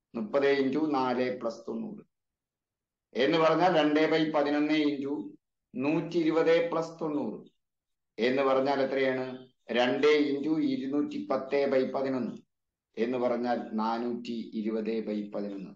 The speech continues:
നാനൂറ്റി ഇരുപതിനെ പതിനൊന്ന് കൊണ്ട് ഹരിച്ചാൽ നാനൂറ്റി ഇരുപത് ഹരിക്കണം പതിനൊന്ന്, മൂന്ന് പതിനൊന്ന് മുപ്പത്തിമൂന്ന്, ബാക്കി ഇനി എത്ര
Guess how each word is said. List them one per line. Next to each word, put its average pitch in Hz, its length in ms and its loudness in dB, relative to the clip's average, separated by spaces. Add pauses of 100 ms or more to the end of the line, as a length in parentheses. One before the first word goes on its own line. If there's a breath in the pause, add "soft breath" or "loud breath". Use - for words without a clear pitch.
(120)
നാനൂറ്റി 123 300 -2
ഇരുപതിനെ 139 360 0
പതിനൊന്ന് 139 320 -4
കൊണ്ട് 139 140 -2
ഹരിച്ചാൽ 135 320 -8 (1000)
നാനൂറ്റി 139 480 2
ഇരുപത് 143 280 4 (120)
ഹരിക്കണം 143 460 0
പതിനൊന്ന്, 135 380 -2 (1700)
മൂന്ന് 143 320 2
പതിനൊന്ന് 143 400 4 (200)
മുപ്പത്തിമൂന്ന്, 139 680 -2 (1300)
ബാക്കി 135 260 4
ഇനി 143 120 0
എത്ര 135 140 0